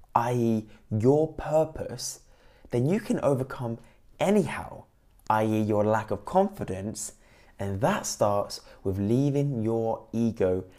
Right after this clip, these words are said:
at the door, I E your status. So here's what I'm getting at with that, with that quote there, right?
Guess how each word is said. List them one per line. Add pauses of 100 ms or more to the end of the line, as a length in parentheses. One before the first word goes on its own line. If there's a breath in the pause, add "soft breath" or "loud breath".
(240 soft breath)
at
the
door, (440 loud breath)
I
E (240 loud breath)
your
status. (500 loud breath)
So
here's
what
I'm
getting
at
with
that, (100)
with
that
quote
there, (260)
right?